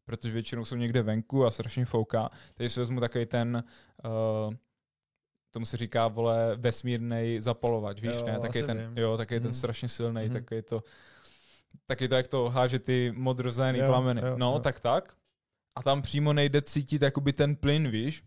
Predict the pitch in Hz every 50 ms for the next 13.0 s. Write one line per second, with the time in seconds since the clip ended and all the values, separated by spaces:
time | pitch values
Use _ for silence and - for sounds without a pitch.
0 | _ _ _ - 110 107 117 - 127 127 127 123 120 - 131 127 - - 131 113
1 | - 127 120 127 120 - 127 127 127 127 131 131 - - 135 131 131 131 131 135
2 | - - 113 - - 113 104 - - _ _ - 110 117 120 117 117 - - -
3 | - _ _ _ _ _ _ _ _ - 127 127 127 131 127 127 127 123 127 -
4 | - - _ _ _ _ _ _ _ _ _ _ _ _ _ _ _ _ _ _
5 | _ _ _ - - 135 127 123 - 135 131 - 127 117 107 - - 131 131 143
6 | 139 - - 170 170 170 175 - - - _ _ _ - 117 101 - 127 143 156
7 | 156 160 165 165 160 - - 131 120 117 - 135 123 117 - 113 107 120 117 120
8 | 123 120 123 123 117 120 110 - _ _ _ _ _ - 127 - - 147 143 143
9 | 143 139 143 139 - 131 131 139 147 143 143 143 139 131 131 127 135 139 139 131
10 | 135 131 117 131 127 135 127 120 131 123 127 135 127 - - 127 120 131 131 135
11 | 127 - - - - - 127 123 - 131 127 - 143 139 135 127 127 127 131 127
12 | 135 131 127 127 127 135 127 - - 120 113 113 123 127 120 113 110 107 120 117